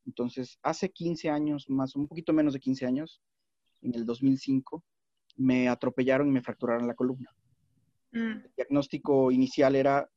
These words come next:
Speaker 1: que no me iba a poder levantar de una cama, que iba a vivir ya de por vida acostado, pero nunca lo creí.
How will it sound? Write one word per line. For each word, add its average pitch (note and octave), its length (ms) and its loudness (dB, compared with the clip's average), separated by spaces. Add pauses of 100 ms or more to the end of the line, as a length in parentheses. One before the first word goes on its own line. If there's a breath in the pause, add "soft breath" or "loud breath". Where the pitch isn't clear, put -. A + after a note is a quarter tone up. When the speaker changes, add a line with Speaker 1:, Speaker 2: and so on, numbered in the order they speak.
(140)
Speaker 1:
que B2+ 120 2
no C3 160 6
me C#3 80 4
iba C3+ 120 0
a B2 40 -4
poder B2 220 -2
levantar A#2+ 360 -2
de A#2+ 60 -6
una B2 160 -4
cama, - 300 -2
que B2 100 -8
iba A#2+ 100 -2
a A#2+ 40 -2
vivir B2 260 -2
ya B2 160 2
de B2+ 80 0
por A#2+ 180 -6
vida A#2 160 -4
acostado, B2 460 -6 (920)
pero D3 180 6
nunca E3 260 4
lo D#3+ 100 2
creí. E3 200 -8